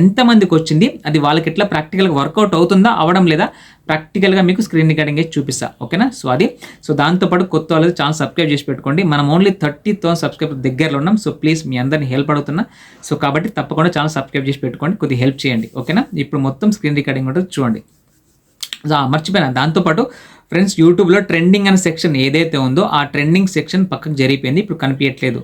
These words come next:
ఇది గుర్తుపెట్టుకోండి మీరు. ఓకేనా? So, ఫ్రెండ్స్, మీరు మీ వైటీ షుడ్ యాప్ ఓపెన్ చేసుకోండి. ఓపెన్ చేసుకున్న తర్వాత ఇక్కడ అనాలిటిక్స్ ఉందా,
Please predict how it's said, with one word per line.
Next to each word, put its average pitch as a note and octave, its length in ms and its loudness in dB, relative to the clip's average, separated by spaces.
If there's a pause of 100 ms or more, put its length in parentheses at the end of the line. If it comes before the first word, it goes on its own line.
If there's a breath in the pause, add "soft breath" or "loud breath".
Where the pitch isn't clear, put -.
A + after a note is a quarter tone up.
ఇది D#3 100 -2
గుర్తుపెట్టుకోండి C3+ 640 -2
మీరు. - 120 -6 (180)
ఓకేనా? C3 240 -6 (640)
So, E3+ 100 6
ఫ్రెండ్స్, F#3+ 340 2
మీరు F#3+ 200 6
మీ F3 180 6 (160)
వైటీ E3 320 4
షుడ్ F3 120 2
యాప్ D3 260 2
ఓపెన్ D#3 260 2
చేసుకోండి. C#3+ 340 2 (120)
ఓపెన్ F#3+ 280 2
చేసుకున్న F3+ 260 2
తర్వాత F3 220 2
ఇక్కడ D#3 160 0
అనాలిటిక్స్ F3+ 480 2
ఉందా, F3+ 160 4